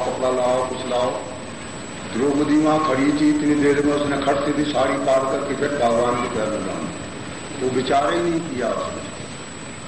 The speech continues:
वो अमूल्य साड़ी बढ़िया भी खट से भी फाड़ के डाल दी। भगवान ने ध्यान में रख लिया, बोलो, "वो, वो ये तेरा छोटा सा चीर, ये काम देगा तेरा।"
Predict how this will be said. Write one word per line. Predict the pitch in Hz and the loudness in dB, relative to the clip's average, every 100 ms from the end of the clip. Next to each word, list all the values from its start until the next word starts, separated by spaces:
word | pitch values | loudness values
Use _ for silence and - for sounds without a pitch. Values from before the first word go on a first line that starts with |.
| - 101 | -8 -2
वो | 151 165 160 - - - - - - 117 | 0 2 0 -2 -6 -10 -12 -12 -6 0
अमूल्य | 135 151 156 147 | 2 4 4 2
साड़ी | 131 - 117 143 151 - - - - - - | 2 2 2 4 4 2 -4 -8 -12 -14 -4
बढ़िया | 131 127 131 127 | -2 0 0 2
भी | 147 | 2
खट | 185 - - - - - - 175 - | 0 -4 -8 -12 -12 -8 0 0 0
से | 139 | -2
भी | 135 | -4
फाड़ | - 101 | -2 -4
के | 98 92 90 | -4 -6 -8
डाल | 82 | -8
दी। | 78 - - - - - 147 - 110 - 107 | -10 -12 -12 -12 -12 -10 -6 -4 -4 -4 -2
भगवान | 110 123 131 135 | 2 2 2 2
ने | |
ध्यान | 123 113 117 127 | 0 0 0 0
में | 131 | 0
रख | 123 117 | 0 0
लिया, | 113 113 95 87 80 - - - - 92 | 0 2 2 2 0 -2 -4 -8 -8 -2
बोलो, | 113 113 | 0 2
"वो, | 117 117 120 151 | 2 2 2 2
वो | 147 | 4
ये | 143 | 2
तेरा | 143 139 139 139 131 120 - | 0 0 2 4 2 0 -4
छोटा | 127 123 123 | -6 -2 -2
सा | 120 117 - | -2 -4 -4
चीर, | - 151 185 196 - - - - - - 113 | -2 0 0 -2 -6 -10 -12 -12 -12 -12 -8
ये | 110 | -6
काम | - 120 123 113 | -2 0 2 0
देगा | 107 101 | -2 -4
तेरा।" | 92 - - | -4 -6 -8